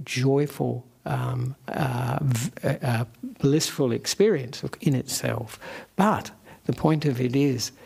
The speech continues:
in the process of becoming one-pointed, we have let go of all the negative stuff, so the mind is very pure. We've let go of the five sense world for a short time if it's going into jhana, this deep meditation. And so the mind,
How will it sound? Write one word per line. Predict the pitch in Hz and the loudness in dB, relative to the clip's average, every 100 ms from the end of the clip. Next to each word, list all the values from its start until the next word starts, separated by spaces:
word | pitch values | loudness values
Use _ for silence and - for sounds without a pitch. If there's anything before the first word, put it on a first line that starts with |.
| - - - _ - | -20 -20 -20 _ 2
in | 156 | 2
the | 139 | 2
process | - 160 165 - 127 120 | 0 0 0 0 -2 0
of | 123 - | -4 -2
becoming | 131 - 170 165 147 127 | -6 0 0 2 0 0
one-pointed, | 120 120 117 135 127 131 131 - | -2 -4 -4 -2 -2 -2 -4 -2
we | 139 | 0
have | 135 147 | 0 2
let | 160 - | 0 0
go | 165 151 | 2 2
of | 151 | 4
all | 170 | 2
the | 160 | 2
negative | 156 156 165 151 135 | 2 4 4 2 -2
stuff, | - - 113 - | -4 -4 -4 -4
so | - | -2
the | 127 | 0
mind | 131 135 135 143 | 4 4 4 2
is | 123 | 0
very | 123 131 127 | -2 -2 -2
pure. | - - - 120 - - - | -4 -2 0 -2 -6 -12 0
We've | 156 151 | 2 4
let | 147 165 160 | 4 2 2
go | 160 160 151 120 117 - - - | 2 4 2 0 -4 -10 -20 -2
of | - 139 127 - | 2 2 0 -2
the | 135 | -2
five | 123 - 135 127 | 0 -2 -2 -2
sense | - 131 131 - | 0 -2 -2 -4
world | 139 127 123 113 | 0 0 0 -4
for | - - | -4 -2
a | 120 | -2
short | - 139 135 - | 0 0 0 -2
time | 135 123 127 123 - | -2 0 0 -2 -4
if | 120 - | -4 -2
it's | - | -2
going | - 127 127 117 | 0 0 2 2
into | 123 131 | 0 -2
jhana, | 120 131 120 120 120 120 - | -2 0 0 -2 -4 -6 -8
this | 127 127 - | -4 -4 -2
deep | 135 123 - | 0 0 0
meditation. | 135 123 123 135 127 131 - 127 - - - - - | -2 -2 -2 -2 -2 -4 -4 -6 -8 -14 -14 -12 -4
And | - | 0
so | 135 156 | 2 2
the | 143 | 4
mind, | 156 160 175 185 175 | 4 4 4 2 0